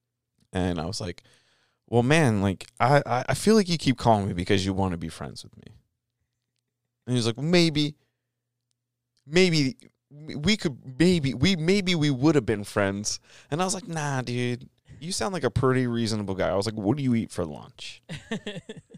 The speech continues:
Speaker 1: He's like, tells me what he eats for lunch normally. He's like, "When I'm running between sites, you know, checking on the guys." I'm like, "Oh, dude, let's meet for lunch next week. You have my phone number. We're friends now." This is a pretty funny story. <laughs>
Speaker 2: We're local.
Speaker 1: We're both local. Why don't you just give me a call? We'd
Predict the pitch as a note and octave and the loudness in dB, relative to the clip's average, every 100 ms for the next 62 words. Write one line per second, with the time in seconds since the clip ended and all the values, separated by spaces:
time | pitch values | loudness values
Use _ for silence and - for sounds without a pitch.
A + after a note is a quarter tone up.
0 | _ _ _ _ - E2 D#2 - F2+ F2 | _ _ _ _ -20 -18 -8 -2 -2 -2
1 | E2+ E2+ E2+ - E2 E2 E2 - E2+ D#2+ | -6 -6 -8 -10 -10 -10 -10 -8 -8 -6
2 | E2 E2 D#2+ D#2 - - _ G2+ A2 A2+ | -8 -8 -10 -12 -16 -20 _ -10 -8 -2
3 | A#2+ A2 G#2+ A#2+ G2+ - G#2 G2+ G#2+ G2+ | -2 -4 -6 -6 -4 -2 -2 -2 -4 -6
4 | - G2+ G#2 G2+ G2 G2 G#2+ C3+ E3+ E3+ | -4 -6 -6 -8 -6 -4 -6 -8 -10 -6
5 | D#3+ F3 C#4 E4 - A2 F2+ - C2 - | -4 -4 -8 -12 -8 -6 -6 -10 -14 -16
6 | - - _ _ _ _ _ - E3 C#4+ | -16 -16 _ _ _ _ _ 0 2 2
7 | A#3 - A2 D3+ G#2+ F#2 G#2+ - _ _ | -2 -2 0 0 -2 -4 -6 -8 _ _
8 | _ _ _ _ _ _ - D#3 - G3+ | _ _ _ _ _ _ -2 -2 2 2
9 | G#3 G#2 F#2+ C3 - _ _ - D#3+ F#3+ | 2 0 0 -2 -8 _ _ -2 0 4
10 | G3+ - D#3 C3+ - D3 D#3 A2+ C3 C#3 | 2 2 -2 -2 4 6 8 6 4 2
11 | _ D3 C#3 D3+ - _ D3 _ _ A#2+ | _ -20 -18 -20 -20 _ -20 _ _ 0
12 | C#3 D#3 A3+ - G2+ F3 - G2 B2 F#3+ | 2 6 4 4 4 4 4 -2 0 0
13 | B3+ B3+ B3+ G#3 - - F3+ E3 G#2+ F#2+ | -2 -6 -2 -2 0 6 6 6 4 -4